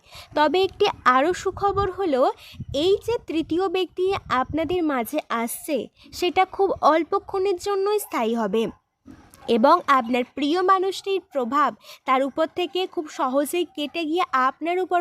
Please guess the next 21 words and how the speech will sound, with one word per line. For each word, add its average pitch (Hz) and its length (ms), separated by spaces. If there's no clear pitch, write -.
পড়তে 262 320
চলেছে। 220 460
শুধু 359 240
তাই 262 300
নয়, 208 180
আপনাকে 339 380
আপনার 403 220
প্রিয় 302 220
মানুষটি 359 380
যতটা 285 400
ভালোবাসতো, 220 680
এই 277 80
তৃতীয় 339 380
ব্যক্তি 359 280
চলে 262 220
যাওয়ার 233 280
পর 269 200
আপনি 320 280
কিন্তু 381 300
শুধুমাত্র 339 520
তার 247 260